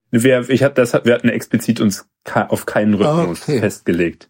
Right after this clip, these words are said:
Speaker 2: Also,
Speaker 1: Ja,
Speaker 2: da
Speaker 1: und
Speaker 2: war,
Speaker 1: wir hatten
Speaker 2: warst
Speaker 1: auch in
Speaker 2: du
Speaker 1: der
Speaker 2: schlau genug, den
Speaker 1: Verabschiedung
Speaker 2: rauszuschneiden, den Teil?
Speaker 1: Ja, ich, da, ja, das glaube ich, das ist nochmal in der nachträglichen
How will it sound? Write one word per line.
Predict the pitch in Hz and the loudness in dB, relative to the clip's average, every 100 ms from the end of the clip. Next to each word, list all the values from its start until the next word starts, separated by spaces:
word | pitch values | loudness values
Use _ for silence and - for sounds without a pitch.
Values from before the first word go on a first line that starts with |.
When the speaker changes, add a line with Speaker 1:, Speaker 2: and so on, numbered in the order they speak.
| - | -8
Speaker 2:
Also, | 123 160 | -2 0
Speaker 1:
Ja, | |
Speaker 2:
da | 147 | 2
Speaker 1:
und | 139 | 0
Speaker 2:
war, | 147 | 2
Speaker 1:
wir | 117 | 2
hatten | 127 | 2
Speaker 2:
warst | 127 117 | 0 2
Speaker 1:
auch | |
in | 117 | 2
Speaker 2:
du | |
Speaker 1:
der | 113 | 2
Speaker 2:
schlau | 156 | 0
genug, | 165 | 0
den | 160 | 0
Speaker 1:
Verabschiedung | 170 117 110 104 | -2 0 0 0
Speaker 2:
rauszuschneiden, | 170 - 135 131 127 135 156 | -2 -4 -4 -2 -2 -4 -4
den | 139 | -4
Teil? | 123 127 165 - _ _ | -4 -4 -6 -12 _ _
Speaker 1:
Ja, | 208 196 208 | -2 0 -2
ich, | - - 208 208 _ _ _ - | -4 -4 -6 -6 _ _ _ -4
da, | 120 120 120 | -2 0 0
ja, | 117 117 - | 0 -2 -4
das | 117 - | -8 -2
glaube | 113 107 110 | 0 2 0
ich, | - - _ - | -2 -16 _ -2
das | 104 110 | -2 -2
ist | - | -4
nochmal | 104 - 104 | -2 0 -2
in | 101 | 0
der | 98 | 0
nachträglichen | 98 98 107 - 101 104 98 104 101 | 0 -2 -2 -4 -2 -2 -2 -2 -4